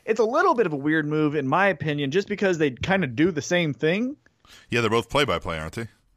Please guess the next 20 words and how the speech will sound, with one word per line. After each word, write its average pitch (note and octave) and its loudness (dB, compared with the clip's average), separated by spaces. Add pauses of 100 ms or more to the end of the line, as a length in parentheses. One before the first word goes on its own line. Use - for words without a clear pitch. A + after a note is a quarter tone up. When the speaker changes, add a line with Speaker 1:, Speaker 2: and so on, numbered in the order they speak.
(160)
Speaker 1:
Right. D#3+ 2 (280)
Now, G#3 4
Mauro C#4+ 4
can G3 -6
give G3 0
you F#3 2
more. E3+ 4 (500)
Mauro B3+ 4
in F#3 -2
M G3+ 2
M E3+ 2
A C#3 4
was C#3+ 0
like C#3+ 2 (220)
how D#3 0
Mike D#3+ 0
Tenay D#3+ 2
was A#2+ 2
on, B2 2
uh, A2 0